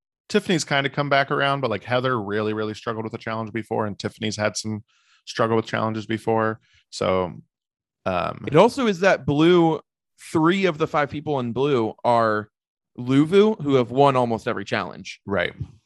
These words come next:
Speaker 2: And the, and the two people sitting out are both from Luvu too. So yellow has one of the, like,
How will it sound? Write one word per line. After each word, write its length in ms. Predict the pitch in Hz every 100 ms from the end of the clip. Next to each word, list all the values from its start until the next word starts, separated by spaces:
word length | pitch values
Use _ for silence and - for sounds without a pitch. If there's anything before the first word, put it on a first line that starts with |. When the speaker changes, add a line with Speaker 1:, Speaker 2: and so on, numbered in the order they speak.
| _
Speaker 2:
And 140 | 143 135
the, 100 | 131
and 120 | 143
the 40 | 131
two 200 | 175 180
people 240 | 165 139
sitting 320 | - 123 120
out 320 | 131 110 107 -
are 160 | 117
both 200 | 113 107
from 140 | - 113
Luvu 280 | 107 104
too. 220 | 98 117 87
So 120 | 120
yellow 340 | 113 147 156
has 180 | 147 117
one 580 | 117 117 147 117 113 117 _ _ _ -
of 200 | 127 90
the, 120 | 117
like, 280 | 107 104